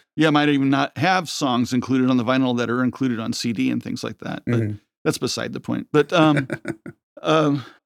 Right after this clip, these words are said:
Speaker 1: getting to that, back to, you know, the translation part, though. So that's, that was just an example of how the equipment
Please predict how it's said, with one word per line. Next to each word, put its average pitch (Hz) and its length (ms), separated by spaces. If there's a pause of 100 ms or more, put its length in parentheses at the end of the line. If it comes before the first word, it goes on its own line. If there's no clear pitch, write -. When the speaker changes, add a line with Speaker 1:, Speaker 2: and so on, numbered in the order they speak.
(140)
Speaker 1:
getting 190 320
to 151 920
that, 120 480 (200)
back 139 320
to, 123 600
you 131 80
know, 123 140
the 120 80
translation 123 580
part, 113 320
though. 113 340 (100)
So 131 360
that's, 151 320
that 180 200
was 156 100
just 165 200
an 147 100
example 131 600
of 131 520
how 131 500 (420)
the 127 220
equipment 123 600